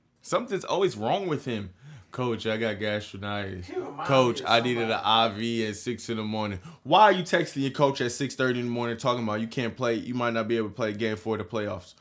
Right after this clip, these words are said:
Speaker 1: What is wrong with you?
Speaker 2: Bro, there's something.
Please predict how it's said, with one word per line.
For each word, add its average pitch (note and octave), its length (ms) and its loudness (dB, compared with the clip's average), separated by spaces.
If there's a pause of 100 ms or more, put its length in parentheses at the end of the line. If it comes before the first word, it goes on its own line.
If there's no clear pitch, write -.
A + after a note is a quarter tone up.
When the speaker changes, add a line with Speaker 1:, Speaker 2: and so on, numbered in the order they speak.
(380)
Speaker 1:
What - 260 6
is D#3 160 4 (120)
wrong F#3 420 6
with E3+ 240 6
you? A2+ 440 -2 (120)
Speaker 2:
Bro, E3 200 -12
there's A#3 200 -10
something. E3+ 560 -14